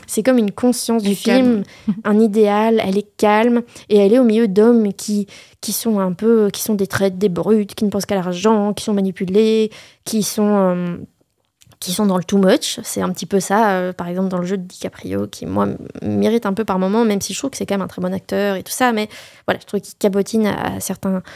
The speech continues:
Speaker 1: euh, moments, surtout quand il est face à elle et, et voilà, à ce calme, à ce personnage qui a l'air d'être d'une pureté, d'une honnêteté, en fait, avec ses émotions. Donc voilà, je trouve que parfois le film, c'est dommage qu'elle disparaît un peu trop sou-,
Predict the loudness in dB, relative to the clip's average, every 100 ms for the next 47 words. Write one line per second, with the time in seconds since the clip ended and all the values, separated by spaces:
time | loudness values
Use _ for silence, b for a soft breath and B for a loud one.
0 | B B _ -6 0 2 4 6 4 2
1 | -2 -2 -2 -2 -2 -2 -2 -2 -2 0
2 | 2 2 0 -2 -2 -2 -2 0 0 -2
3 | -6 -12 _ 2 4 4 0 -4 B B
4 | B -6 -4 -4 -2 -2 -2 -2 0 0
5 | -4 -4 -6 -6 -8 -8 -8 -4 -2 0
6 | -2 -4 -4 -4 -2 0 2 0 -2 -2
7 | -2 -2 -4 -6 -6 -6 -6 -4 -4 -4
8 | -4 -6 -8 B B B B B B -2
9 | 0 0 0 -2 -6 -4 -2 -2 -2 -4
10 | -4 -2 -4 -4 -2 -2 -2 -4 -6 -6
11 | -6 -8 -8 -6 -4 -6 -10 -12 -12 -12